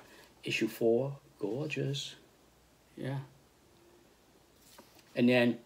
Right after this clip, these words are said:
so this be one lot that have issue two, three, four, five, six, and then one lot that just have issue two and four, and a third lot is also issue two and four. But,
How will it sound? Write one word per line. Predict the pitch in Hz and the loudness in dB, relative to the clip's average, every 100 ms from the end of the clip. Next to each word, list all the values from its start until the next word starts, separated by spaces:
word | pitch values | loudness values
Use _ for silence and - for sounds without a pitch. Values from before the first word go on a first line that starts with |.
| _ _ | _ _
so | - | 2
this | 127 139 | 4 6
be | 139 | 4
one | 113 113 143 156 | 4 4 6 6
lot | 143 151 - | 6 4 4
that | - | 4
have | 113 107 | 4 4
issue | 123 - 113 104 | 0 0 0 0
two, | 101 - 120 117 | -4 0 2 0
three, | 113 120 113 | 0 0 0
four, | 113 113 110 | 0 0 -2
five, | - 107 107 | -2 -2 -2
six, | - 139 139 - - - - | 0 0 0 -10 -20 -20 -4
and | 113 | 0
then | 110 107 107 | 2 2 2
one | 107 123 120 | 2 4 2
lot | 113 120 - | 2 0 0
that | - | -2
just | - 127 | -2 -4
have | - 104 | 0 0
issue | - 117 - 104 | 0 0 0 -4
two | - 120 113 | -2 0 2
and | 104 | 0
four, | - 117 127 143 - - | 0 2 2 -2 -8 -8
and | 120 | -2
a | 110 | -2
third | - 117 120 | 2 4 4
lot | 120 117 127 - | 0 0 0 0
is | 107 - | -4 2
also | 113 117 117 - - 104 95 90 - - _ | 6 8 6 0 0 0 0 -4 -8 -20 _
issue | 113 110 - | -2 -2 -4
two | - - 110 | -6 -2 -2
and | 95 | -2
four. | - 107 101 | 0 2 2
But, | - | 0